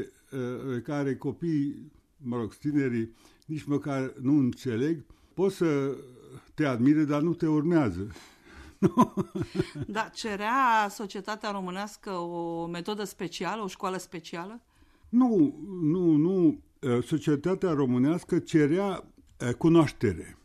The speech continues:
Speaker 1: Deci se putea face și fără școală, dar cu școala era mult mai, uh,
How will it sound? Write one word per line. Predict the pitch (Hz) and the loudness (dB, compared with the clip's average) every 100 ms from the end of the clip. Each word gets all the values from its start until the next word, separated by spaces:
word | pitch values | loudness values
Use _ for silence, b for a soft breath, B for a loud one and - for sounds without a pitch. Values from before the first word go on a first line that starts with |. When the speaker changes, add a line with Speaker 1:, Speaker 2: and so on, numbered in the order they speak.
| _ | _
Speaker 1:
Deci | 135 131 - 151 | -2 -2 -2 -8
se | - 120 | -2 0
putea | 151 202 190 147 - - 135 | 2 2 2 -2 -10 -20 -10
face | - 160 165 165 | -2 0 2 -2
și | - 208 | 0 -2
fără | - 165 131 | 2 2 2
școală, | - - 117 98 117 165 165 | 0 -4 -2 -2 -2 -2 -4
dar | 139 156 | -2 -4
cu | 151 147 | -4 -6
școala | - 175 165 | -4 0 4
era | 156 160 | 4 4
mult | 151 156 156 | 2 2 2
mai, | 139 113 107 | 0 0 2
uh, | 104 107 | 0 -2